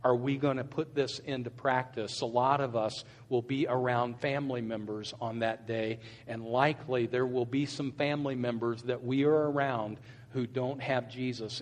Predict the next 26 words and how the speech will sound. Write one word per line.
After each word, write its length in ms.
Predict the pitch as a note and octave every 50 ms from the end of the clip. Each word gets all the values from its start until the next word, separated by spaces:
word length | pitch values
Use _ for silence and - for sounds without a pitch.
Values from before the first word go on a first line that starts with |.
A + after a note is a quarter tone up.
| B2 B2+
in 160 | A#2+ A2+ A2
their 140 | A2 G#2 G#2
life. 360 | G2 G2 F#2 F#2 F2+ - - - - - - - - - - - - - - - - - - - - - - - - -
What 160 | - D#3 G3+ A#3+
about 440 | A3+ A#3 G#3+ F#3+ F3+ D#3+ - - - - -
over 280 | D#3+ D#3 D3 D3 C#3+
these 240 | C#3 C#3 C#3 B2+ A#2
next 360 | C3 C3+ C#3 C#3 C3+ - -
few 200 | - - C#3 C#3
days, 540 | C3 C3 B2 A2+ G#2 G2+ G2 A#2 A#2 - -
you 460 | B2+ D3 E3 F3 E3+ D3+ A#2+ A2 - - - - - - - -
praying 640 | - - - C#3+ C#3 C3 B2+ A#2+ A#2+ A2+ A2+ A2 - - - - -
for 200 | - C3 B2 B2
them 340 | A#2 A#2 A2+ A2 G#2+ G#2 G2+ F#2+
by 240 | A2 G#2+ A2 A2
name, 400 | G#2+ G#2 G#2 A2 G#2+ F#2+ F2+ E2 D#2+ -
those 280 | C3 C#3+ D#3+ E3 D3+ -
family 480 | - - D3 C#3+ C3+ C3 B2 A#2 A2+
members 680 | G#2+ G#2 G2+ F#2+ F#2 F2 F2+ E2+ E2 - - - - - - - - - - - - - - - - - - - - - - - - - - - - - -
that 200 | - C3 A#2+ -
don't 200 | - B2 B2 A#2+
have 240 | A#2 B2 A#2 A2 -
Christ 420 | - - B2 A2+ A2 - - - A#2
in 140 | G#2 G2+
their 140 | G2 G2 F#2
life? 280 | F#2 E2+ E2 - -